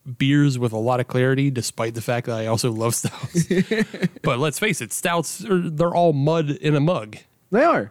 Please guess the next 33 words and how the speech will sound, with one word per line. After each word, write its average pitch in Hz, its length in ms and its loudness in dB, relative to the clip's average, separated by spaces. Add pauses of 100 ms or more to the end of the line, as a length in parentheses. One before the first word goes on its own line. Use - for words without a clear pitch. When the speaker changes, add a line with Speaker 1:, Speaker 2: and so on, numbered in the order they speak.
Speaker 1:
Like, 147 200 0
th-, 151 180 2
they 156 140 0
all 170 180 4
look 139 160 4
the 127 80 -2
same 127 240 -2
for 120 120 -2
the 113 60 0
most 156 280 0
part. 107 260 -10 (120)
Speaker 2:
Mm-hmm. 185 180 4 (480)
Speaker 1:
The 131 140 2
only 156 480 0 (200)
interesting 151 840 2 (120)
beer, 139 560 4 (600)
like, 117 320 0 (240)
in 120 120 0
the 113 80 -2
past 143 360 -6 (100)
couple 135 540 0
years 110 720 0
that 110 160 0
was 107 180 -4
a 104 80 -4
dark 110 400 -2
beer 156 300 0 (160)
that 123 100 -4
was 117 140 2
interesting 143 420 0
to 143 60 2
me 151 160 4
was 117 520 2